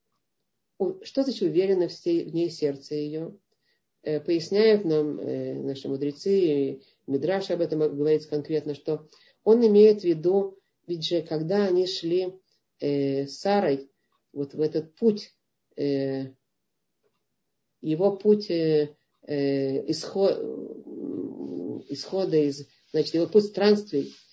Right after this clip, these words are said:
из, она с-, э, все время с ним была, то цари,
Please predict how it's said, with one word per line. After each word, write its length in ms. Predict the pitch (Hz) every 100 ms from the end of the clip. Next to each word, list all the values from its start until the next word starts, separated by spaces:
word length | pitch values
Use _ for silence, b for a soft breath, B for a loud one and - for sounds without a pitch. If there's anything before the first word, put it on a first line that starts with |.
| b -
из, 180 | 175 190
она 300 | 185 208 202
с-, 140 | -
э, 200 | 175 170
все 160 | 160 185
время 160 | 196
с 80 | 190
ним 200 | 180 170
была, 460 | 156 156 196 233 233 b b b b _
то 380 | 185 185 180 -
цари, 560 | - 190 190 226 247 240